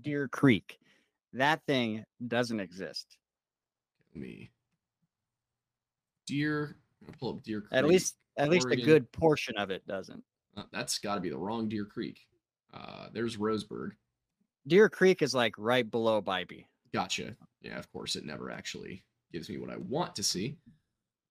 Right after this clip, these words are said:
Speaker 2: Uh, okay, so gonna go down towards these creeks. There's Bybee. There's Deer. Oh, yeah, there's Road four hundred. Running along Deer
Speaker 1: Yeah.
Speaker 2: Creek, and you're telling me it's just not there?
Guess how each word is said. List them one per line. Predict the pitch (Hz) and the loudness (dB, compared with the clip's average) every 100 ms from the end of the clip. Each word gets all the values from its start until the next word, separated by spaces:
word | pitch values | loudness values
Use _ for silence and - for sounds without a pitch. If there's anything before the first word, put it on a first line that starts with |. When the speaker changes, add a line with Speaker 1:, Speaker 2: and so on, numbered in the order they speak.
| _ _ _ - | _ _ _ -6
Speaker 2:
Uh, | 190 196 196 196 196 190 139 | -2 -2 -2 -2 -2 -4 -8
okay, | 135 - - _ | -16 -20 -20 _
so | - 120 101 | -4 -4 -6
gonna | 98 | -8
go | 95 | -10
down | 98 92 | -10 -12
towards | 87 113 117 | -10 -10 -8
these | 113 | -8
creeks. | - 190 196 - - - - - | -6 -4 -4 -4 -2 -2 -2 -6
There's | 131 117 | -10 -8
Bybee. | 120 113 110 110 110 110 117 _ _ _ _ _ _ _ _ - | -4 -2 0 0 0 -2 -4 _ _ _ _ _ _ _ _ -4
There's | 117 113 | -2 0
Deer. | 113 107 - | 0 0 2
Oh, | 139 247 294 | 2 4 4
yeah, | 180 233 | 4 4
there's | 151 143 135 | 4 2 2
Road | 147 165 | 2 2
four | 175 190 | 2 4
hundred. | 220 160 147 139 _ _ _ _ _ _ _ _ | 4 2 -2 -6 _ _ _ _ _ _ _ _
Running | 113 143 | -4 -2
along | 160 165 170 | 0 2 4
Deer | 165 131 | 4 4
Speaker 1:
Yeah. | 101 | 4
Speaker 2:
Creek, | 202 165 - | 2 2 0
and | 131 | 0
you're | 123 123 | 0 2
telling | 143 135 | 2 2
me | 135 | 2
it's | 127 | 0
just | 131 | 2
not | 135 135 | 2 2
there? | 139 190 208 | 2 2 0